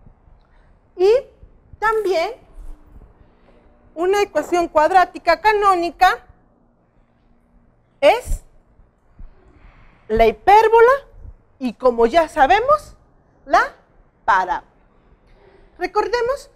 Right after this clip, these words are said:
que las ecuaciones cuadráticas se identifican porque tienen como exponente el número dos. Son completas, incompletas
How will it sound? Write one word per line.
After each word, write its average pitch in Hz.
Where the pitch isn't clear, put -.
que 330
las 330
ecuaciones 370
cuadráticas 339
se 330
identifican 349
porque 311
tienen 311
como 349
exponente 269
el 240
número 254
dos. 170
Son 294
completas, 349
incompletas 320